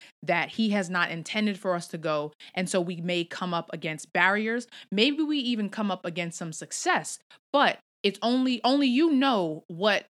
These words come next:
how your goals align with or conflict with his will for you. So I say that to say that when we think about what we should focus on,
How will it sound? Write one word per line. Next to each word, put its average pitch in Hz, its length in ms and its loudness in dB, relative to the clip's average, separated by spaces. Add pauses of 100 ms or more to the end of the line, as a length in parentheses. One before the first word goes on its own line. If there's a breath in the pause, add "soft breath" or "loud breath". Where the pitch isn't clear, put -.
(180)
how 214 240 4
your 202 320 2
goals 190 460 0
align 180 500 -2
with 165 260 -4
or 165 220 -4
conflict 277 500 -8
with 180 240 -6
his 170 160 -6
will 156 160 -6
for - 140 -20
you. - 200 -14 (520)
So 240 180 0
I 196 160 2
say 311 260 0
that 277 160 -2
to 226 100 -4
say 170 560 0 (340)
that 170 460 0 (800)
when 220 180 2
we 208 120 0
think 277 280 0
about 254 320 0
what 202 220 2
we 208 80 0
should 175 220 -2 (120)
focus 254 380 0
on, - 320 -8